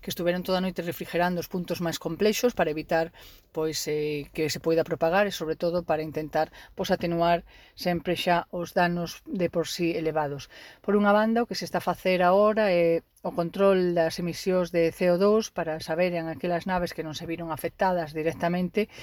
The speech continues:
si son aptas para que os traballadores poidan facer uso delas e poder tra-, entrar a traballar con normalidade. En algún caso xa temos corroborado que non, que teñen que pasar unhos días para que esa contaminación, pois, baixe, eh, que colla uns estándares, eh, uns niveles aptos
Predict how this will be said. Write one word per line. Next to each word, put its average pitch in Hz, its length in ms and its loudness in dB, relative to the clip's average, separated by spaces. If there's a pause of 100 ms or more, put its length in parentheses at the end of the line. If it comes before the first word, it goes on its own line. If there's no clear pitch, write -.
(160)
si - 160 -4
son 190 240 2
aptas 165 400 0
para 160 400 -2 (240)
que 185 80 -2
os - 80 -8
traballadores 180 480 2
poidan 180 320 -2
facer 190 400 0
uso 180 240 -6
delas 196 320 2
e 196 80 -8
poder 180 320 -4
tra-, 175 320 -2
entrar 196 320 4
a 190 80 0
traballar 180 320 2
con 180 160 -2
normalidade. 175 560 0 (320)
En 180 80 -4
algún 185 240 -2
caso 196 240 -2
xa 175 160 -4
temos 175 240 -2
corroborado 170 480 2
que 180 160 0
non, 240 160 4
que 226 80 -4
teñen 160 240 -6
que 160 80 -8
pasar 190 320 0
unhos 170 240 -6
días 202 400 2 (240)
para 165 320 0 (240)
que 185 160 0
esa 180 240 0
contaminación, 180 960 2 (320)
pois, 175 160 -2
baixe, 190 560 4
eh, 170 480 -6
que 180 80 -12
colla 185 320 -2
uns 180 160 -6
estándares, 180 720 -4
eh, 170 400 -2
uns 180 240 -2
niveles 175 560 0
aptos - 480 -2